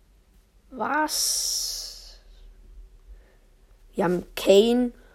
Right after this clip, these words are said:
einmal und Son zweimal gezogen, Alter. Nice. Normale Funken, England. R B. Ich dachte schon nochmal Kane.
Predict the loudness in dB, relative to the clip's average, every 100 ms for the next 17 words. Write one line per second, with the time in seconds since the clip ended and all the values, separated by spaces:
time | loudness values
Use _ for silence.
0 | -20 _ -20 -20 _ -2 4 4 4 4
1 | 4 2 0 4 4 4 2 4 4 2
2 | 0 -2 -2 -2 -2 -6 -6 -10 -12 -20
3 | -20 -14 -8 -8 -8 -12 -16 -20 -20 -20
4 | -20 -20 -20 -20 -20 -20 -20 -14 -10 -8
5 | -6 -2 0 4 6 8 6 4 0 -8
6 | -20 _ _ _ _ _ _ -20 _ _
7 | -20 _ -2 0 0 0 0 -2 -6 -20
8 | _ -14 -12 -10 -10 -10 -10 -12 -12 -12
9 | -12